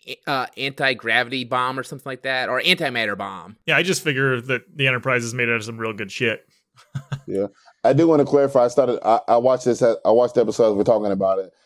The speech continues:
Speaker 3: I did wanna clarify that you were right about the colors and the Romulans.
Speaker 2: Oh, really?
Speaker 3: That, yeah, they're, yeah, there's got all the guys around, the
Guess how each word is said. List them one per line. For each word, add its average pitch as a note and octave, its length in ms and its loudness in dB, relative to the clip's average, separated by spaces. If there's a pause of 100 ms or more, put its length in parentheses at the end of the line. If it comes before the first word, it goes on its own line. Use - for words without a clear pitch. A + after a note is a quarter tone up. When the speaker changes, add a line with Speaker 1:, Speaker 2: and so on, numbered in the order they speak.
(140)
Speaker 3:
I A2+ 100 4
did B2 100 6
wanna B2+ 160 2
clarify B2+ 360 2
that G#2 60 0
you B2+ 120 2
were B2+ 80 4
right B2+ 180 4
about A#2+ 240 2
the - 80 -16
colors G#2+ 600 -2 (260)
and A2 120 -8
the G#2+ 60 -6
Romulans. G2 760 -2 (640)
Speaker 2:
Oh, D3+ 100 2
really? C#3+ 260 2
Speaker 3:
That, G3 320 2 (580)
yeah, A#2+ 300 4
they're, A2+ 600 2
yeah, B2 220 2
there's A2 240 -2
got A#2 140 2
all C3 120 6
the C#3 100 0
guys B2+ 280 4
around, A#2+ 420 0
the A#2 100 -12